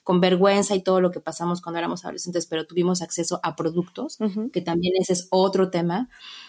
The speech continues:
Speaker 1: y, y empezar a ver las cosas desde otros puntos de vista, ¿no, Laura?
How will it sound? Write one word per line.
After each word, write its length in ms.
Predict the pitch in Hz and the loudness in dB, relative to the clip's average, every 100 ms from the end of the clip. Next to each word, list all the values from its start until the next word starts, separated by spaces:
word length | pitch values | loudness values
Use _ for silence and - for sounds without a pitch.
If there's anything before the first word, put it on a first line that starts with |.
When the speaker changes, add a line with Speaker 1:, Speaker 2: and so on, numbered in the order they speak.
| - - - | -20 -14 0
Speaker 1:
y, 400 | 190 180 180 180 | 4 6 6 4
y 160 | 185 175 | 2 2
empezar 420 | 175 180 196 185 | 2 0 2 2
a 100 | 190 | 4
ver 160 | 190 185 | 4 2
las 160 | 185 | 0
cosas 340 | - 180 190 185 | 0 -2 0 0
desde 260 | 170 170 | 2 2
otros 260 | 180 190 185 | 2 0 -2
puntos 340 | 190 180 190 | -2 -2 -2
de 80 | 175 | -2
vista, 320 | 180 175 175 | -2 -4 -4
¿no, 120 | 165 | -6
Laura? 340 | 165 165 165 | -6 -6 -8